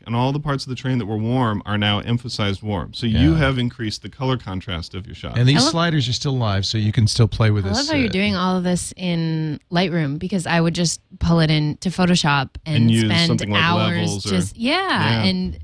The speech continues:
Speaker 2: That's a
Speaker 3: Like,
Speaker 2: really
Speaker 3: I do a lot
Speaker 2: it's
Speaker 3: of gradient maps and that kind of thing to, to get color, but
Speaker 2: It
Speaker 1: Yeah.
Speaker 2: really changes the, uh, the feel of that picture.
Speaker 1: That's a,
Speaker 2: Isn't
Speaker 1: you
Speaker 2: it?
Speaker 1: said you picked a perfect shot to try this on, actually. I, I really like,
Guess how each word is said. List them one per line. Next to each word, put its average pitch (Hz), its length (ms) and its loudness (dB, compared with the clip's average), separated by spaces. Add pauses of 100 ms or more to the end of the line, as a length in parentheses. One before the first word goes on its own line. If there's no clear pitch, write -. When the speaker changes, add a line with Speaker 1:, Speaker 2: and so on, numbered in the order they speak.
(460)
Speaker 2:
That's - 100 -8
a 185 40 0
Speaker 3:
Like, 226 80 0
Speaker 2:
really 226 180 2
Speaker 3:
I 214 40 2
do 208 40 2
a - 20 2
lot 196 120 0
Speaker 2:
it's 190 80 -2
Speaker 3:
of - 20 -6
gradient 175 400 -2
maps 170 460 0
and 165 100 -2
that 190 160 -4
kind 220 160 0
of 180 80 2
thing 160 360 -2
to, 165 240 -2
to - 200 -6
get 165 220 -2
color, 214 380 -4
but 151 260 -6 (240)
Speaker 2:
It 110 60 -4
Speaker 1:
Yeah. 110 60 -2
Speaker 2:
really 175 200 0
changes 139 440 -4
the, 90 240 -2
uh, 85 140 -2
the 85 160 -2
feel 135 300 0
of 82 80 -2
that 71 180 -2
picture. - 460 -4
Speaker 1:
That's - 180 2
a, 175 60 2
Speaker 2:
Isn't 143 100 4
Speaker 1:
you 151 60 6
Speaker 2:
it? 151 40 4
Speaker 1:
said 127 180 0
you 131 100 2
picked 170 200 -6
a 107 60 -4
perfect 127 380 -2
shot 101 320 -2
to 101 100 -10
try 107 260 -2
this 90 220 -4
on, 71 220 -4
actually. 87 360 -4
I, 92 260 -2
I 78 40 -2
really 107 240 2
like, 95 220 -2